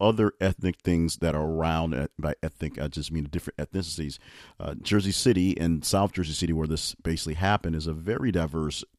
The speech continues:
neighborhood. The mayor is actually Jewish, and so he understands what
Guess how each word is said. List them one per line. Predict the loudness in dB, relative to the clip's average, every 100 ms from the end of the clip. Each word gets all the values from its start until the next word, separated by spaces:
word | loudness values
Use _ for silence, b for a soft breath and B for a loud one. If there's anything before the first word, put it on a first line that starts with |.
| _
neighborhood. | 2 2 4 2 2 b b b
The | 2
mayor | 6 8 8 6
is | 6
actually | 4 2 0 0
Jewish, | 2 4 6 6 4 -4 B B B B
and | 2 4
so | 6 6 8 4
he | 2 -2 -2 0 2
understands | 4 4 4 4 6 6 4 2 -2 -8
what | -6 -4 0 4